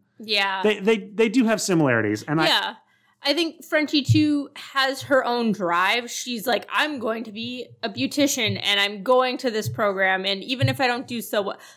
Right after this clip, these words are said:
Speaker 1: Frenchie has a, some softer qualities than Taylor. Taylor is a little one-sided, where Frenchie's got a, a couple things going
Speaker 2: I
Speaker 1: for
Speaker 2: think
Speaker 1: her.
Speaker 2: that's,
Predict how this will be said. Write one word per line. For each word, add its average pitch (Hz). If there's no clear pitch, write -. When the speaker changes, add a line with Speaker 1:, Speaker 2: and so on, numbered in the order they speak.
Speaker 1:
Frenchie 339
has 320
a, 262
some 233
softer 214
qualities 269
than 285
Taylor. 277
Taylor 254
is 214
a 220
little 208
one-sided, 185
where 185
Frenchie's 190
got -
a, -
a 214
couple 196
things -
going -
Speaker 2:
I 151
Speaker 1:
for -
Speaker 2:
think 165
Speaker 1:
her. 170
Speaker 2:
that's, 160